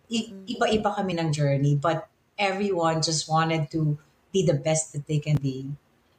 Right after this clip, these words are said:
Speaker 1: And then, um, be, like, the, the, the, kumbaga, when you join, it's, it's the camaraderie. It's, like, being with people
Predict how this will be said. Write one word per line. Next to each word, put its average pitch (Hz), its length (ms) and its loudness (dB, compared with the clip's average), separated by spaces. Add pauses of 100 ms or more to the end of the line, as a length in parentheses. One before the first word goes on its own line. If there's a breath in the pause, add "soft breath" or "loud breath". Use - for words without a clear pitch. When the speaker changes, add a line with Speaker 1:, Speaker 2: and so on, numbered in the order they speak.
(120)
Speaker 1:
And 165 180 4
then, 143 500 4
um, 147 520 0
be, 165 360 2 (560 soft breath)
like, 240 420 0
the, 220 160 0
the, 202 380 2 (240)
the, 185 160 2 (1400)
kumbaga, 226 500 4
when 277 160 2
you 349 220 4
join, 190 640 2 (480)
it's, 240 480 -2 (100)
it's 233 200 -2
the 240 180 0
camaraderie. 190 960 2
It's, - 400 -4 (140)
like, 190 340 0 (240)
being 233 280 4
with 220 240 0
people 196 460 2